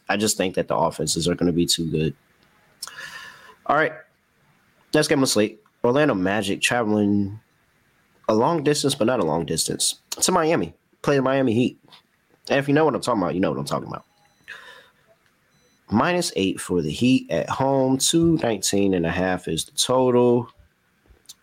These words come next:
Jonathan Isaac is out. And Jimmy Butler is in. Jimmy Butler, you could throw in there. I mean, I wouldn't call him a snub, but I'm sure he feels like he's a snub.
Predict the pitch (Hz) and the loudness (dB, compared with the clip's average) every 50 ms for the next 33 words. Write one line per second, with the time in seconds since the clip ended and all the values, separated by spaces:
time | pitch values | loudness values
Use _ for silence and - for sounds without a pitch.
0 | _ _ _ _ _ _ _ _ _ _ _ - 95 87 - 117 120 117 - - | _ _ _ _ _ _ _ _ _ _ _ -6 -2 0 2 2 0 0 -2 -2
1 | - - 95 98 98 87 95 - - - 80 80 - - - _ - - 117 123 | -2 0 0 0 0 0 -2 -4 -4 -4 -4 -4 -4 -6 -6 _ -2 0 0 2
2 | 123 120 117 117 120 117 - - - - - - - - - _ _ _ _ _ | 4 4 4 4 2 2 0 -2 -2 -2 -2 -2 -4 -8 -10 _ _ _ _ _
3 | _ _ _ _ _ _ - - - _ _ _ _ _ - - 107 110 113 113 | _ _ _ _ _ _ -20 -20 -20 _ _ _ _ _ -4 -2 0 0 0 0
4 | 113 113 110 113 113 113 113 110 113 110 110 113 110 110 110 110 110 110 110 107 | 0 0 0 2 2 2 2 2 2 2 2 2 2 2 2 2 2 2 2 2
5 | 110 110 110 110 107 104 104 - 143 147 147 117 123 135 - 104 101 87 82 - | 2 2 2 2 2 2 2 2 2 2 2 2 2 0 0 0 0 0 0 0
6 | 85 90 90 85 85 82 - - 101 123 135 98 78 69 78 78 - - _ _ | 0 0 0 -2 -4 -8 -4 -2 0 0 2 0 -2 -4 -6 -8 -10 -14 _ _
7 | - _ _ _ _ - 110 - 190 339 311 107 110 - - 92 98 98 - _ | -20 _ _ _ _ -4 0 2 2 2 4 2 2 0 2 0 0 0 0 _
8 | _ - 120 120 - - 110 104 85 - _ - - 95 92 90 90 90 90 87 | _ 0 0 0 2 2 2 2 0 -2 _ -2 0 0 2 2 2 2 2 2
9 | 85 85 82 82 85 - - _ - - 92 107 107 95 - - - 82 92 92 | 2 2 0 -2 -2 -6 -8 _ -6 -4 -2 0 0 -2 -2 -4 -2 -2 0 0
10 | 98 104 104 104 107 110 110 98 104 - - 101 101 101 98 104 104 101 98 101 | 2 2 2 2 2 2 0 0 -2 -2 0 0 0 2 0 0 0 0 0 0
11 | - - - 101 104 110 117 110 90 101 92 85 - 90 98 - - 92 90 90 | -2 -2 -2 0 0 0 0 0 0 0 0 0 0 0 0 0 0 0 0 0
12 | 87 92 90 92 - - 95 98 101 98 101 101 104 - - 110 113 110 104 110 | 0 0 -2 -2 -2 0 0 0 0 2 0 -2 -2 -2 -4 -2 -2 -2 0 0
13 | - - - 110 120 135 | -2 0 0 0 -2 -2